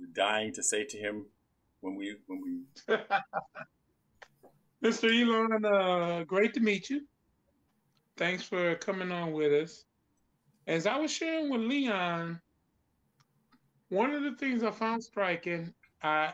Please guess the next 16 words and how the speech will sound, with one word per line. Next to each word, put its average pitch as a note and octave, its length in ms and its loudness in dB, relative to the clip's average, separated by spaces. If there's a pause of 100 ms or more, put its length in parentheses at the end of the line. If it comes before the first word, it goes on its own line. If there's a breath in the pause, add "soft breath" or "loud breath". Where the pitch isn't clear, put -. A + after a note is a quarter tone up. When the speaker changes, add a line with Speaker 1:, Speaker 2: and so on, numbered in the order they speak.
Speaker 2:
I'm D3+ 220 -4
reading G#3 260 -2
your G#3+ 380 2 (160)
poetry, E3+ 680 -2 (1300)
and E3+ 640 0 (180)
the E3 120 -6
one G3 260 2
reasons F3+ 840 0 (880)
you F3 120 -4
was E3+ 140 -4
talking F3+ 400 -2
about, E3 500 -2 (120)
it D#3 160 -4
struck C#4 520 0
me F3+ 280 -2
because D#3 720 -2